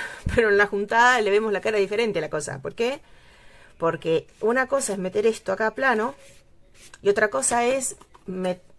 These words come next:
es meter esto o más volumen.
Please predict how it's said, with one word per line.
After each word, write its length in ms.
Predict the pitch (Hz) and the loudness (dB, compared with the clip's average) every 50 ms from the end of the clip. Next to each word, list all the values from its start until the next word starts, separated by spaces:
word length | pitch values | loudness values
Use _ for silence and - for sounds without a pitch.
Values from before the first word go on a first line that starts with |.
| - - - - - - | -20 -20 -20 -20 -14 -8
es 180 | - 196 202 202 | -8 -6 -6 -4
meter 440 | 214 208 196 202 214 226 220 214 - - | -2 -4 -2 0 -2 -2 -2 -2 -2 -2
esto 460 | 254 262 - - - 160 139 135 135 - - - - - - - - _ - - - - - - _ _ _ - - - - - - - - - - - - - | -2 -2 -2 -4 -8 -8 -8 -8 -8 -14 -20 -20 -20 -20 -20 -20 -20 _ -20 -20 -20 -20 -20 -20 _ _ _ -16 -16 -16 -16 -16 -20 -20 -20 -20 -20 -20 -8 -2
o 120 | 175 180 | -2 0
más 460 | 180 190 214 220 202 - - - - - - | 2 4 2 2 2 0 -4 -4 -6 -12 -14
volumen. 600 | - 170 170 165 196 160 151 139 139 135 143 143 | -8 -6 -4 -4 -4 -4 -4 -4 -4 -4 -6 -8